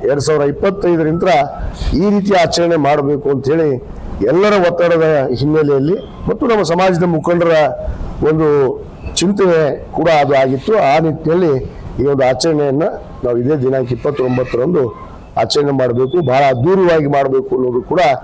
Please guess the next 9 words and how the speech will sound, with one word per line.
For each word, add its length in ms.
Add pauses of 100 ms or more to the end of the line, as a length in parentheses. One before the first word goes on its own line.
(380)
ಎಲ್ಲರ 500
ಒಂದು 140
ಇಚ್ಛೆ 240
ಆಗಿದೆ. 300 (560)
ಆದ 180
ಕಾರಣ 220
ನಾನು 260
ಮಾಧ್ಯಮದ 500
ಮುಖಾಂತರ 500